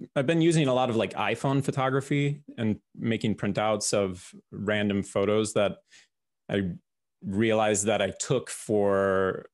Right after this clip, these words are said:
you know, maybe just an instinctual reason. I'll take a photograph of, uh, one of my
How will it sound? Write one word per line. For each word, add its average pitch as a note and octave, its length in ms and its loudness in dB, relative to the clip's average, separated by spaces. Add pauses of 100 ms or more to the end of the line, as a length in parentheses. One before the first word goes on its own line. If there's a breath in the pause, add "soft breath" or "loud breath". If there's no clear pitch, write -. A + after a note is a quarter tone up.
you B2+ 260 -2
know, A2+ 80 2
maybe A#2+ 340 2
just A2+ 300 -2
an G#2 100 2
instinctual G#2+ 680 0
reason. G#2 340 0
I'll F#2+ 200 -2
take G2+ 200 -4
a - 40 -6
photograph F#2+ 640 0
of, F2 160 -10 (600)
uh, G2 140 0
one G2 140 0
of G2 60 0
my F#2 180 -2